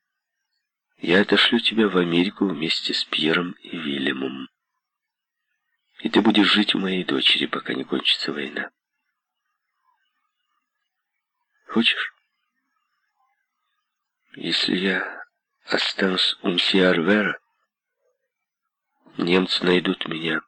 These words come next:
и заберут", — сказал мальчик на своём ломаном французском. "И тогда меня тоже убьют.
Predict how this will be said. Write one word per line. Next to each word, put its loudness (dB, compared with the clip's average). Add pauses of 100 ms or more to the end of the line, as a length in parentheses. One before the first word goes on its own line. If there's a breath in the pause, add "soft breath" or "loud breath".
(880)
и -4
заберут", — -2 (960)
сказал 0
мальчик 0 (600 loud breath)
на 0
своём 0 (180)
ломаном 0
французском. -4 (1600 loud breath)
"И -4 (360 loud breath)
тогда 2 (380 loud breath)
меня -4
тоже 2
убьют. -4